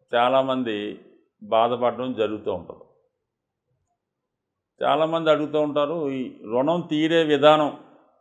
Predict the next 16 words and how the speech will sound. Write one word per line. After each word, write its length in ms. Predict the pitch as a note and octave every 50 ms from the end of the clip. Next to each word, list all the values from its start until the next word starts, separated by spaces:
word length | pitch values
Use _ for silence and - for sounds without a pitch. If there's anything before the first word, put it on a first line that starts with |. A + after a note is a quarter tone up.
| _ _ A2+
ఏమైనా 380 | A#2 B2 B2+ C3+ C3+ C#3+ D3
ఉంటుందా?" 680 | C#3+ B2+ B2 B2 A#2+ B2+ B2+ C3 B2 B2+ B2 A2 - - - - _ _ _ _ _ _ _ _ _ _ _ _ -
అని 160 | A2+ B2+ C#3+ C#3
అడుగుతూ 300 | B2 B2+ C3 A2+ C3 B2
ఉంటారు. 380 | A2+ G2+ F2 E2 - - - _ _ _ _ _ _ _ _ _ _ _ _ _ _ _ _ _ _ _ _ _
అంటే 160 | _ E3 D#3+
రుణం 340 | C#3+ A#2+ A#2+ B2 C#3 D#3+ F3
అన్నది 320 | F3 F3 F3+ F3 E3+ E3+
ఏంటంటే 520 | E3 E3 D3+ D#3+ D#3+ D#3 E3+ F3 D#3+ D3 C#3+ C#3+ - - - _ _ _ _ _ _ _ _ _ _
కేవలం 680 | G#2+ G#2 G#2 A2 B2 C#3 D3 D#3 D3+ D3 C#3+ C#3+ C#3 - - - _ _ _
మనం 300 | G#2+ G#2+ A2 B2 C3 C3
ఒకరి 260 | B2+ B2+ B2 B2+ B2 A#2
దగ్గర 640 | A#2 B2 A#2+ B2 C#3+ D3+ D3+ C#3 B2+ B2+ B2+ A#2+ - - - _ _ _ _ _
తీసుకున్నటువంటి 880 | A#2+ B2 C3+ C#3 C#3 - C#3+ C#3+ D3 C#3+ C#3+ C3+ C#3 C#3 C#3 C3+ B2+ C3+
ధనమే 560 | B2 G#2 E2+ G#2 G2+ A2 B2 C3 C#3+ D3 D3+ C#3+
కాకుండా 600 | - C3 C3 B2+ B2 B2+ B2+ B2+ B2+ - -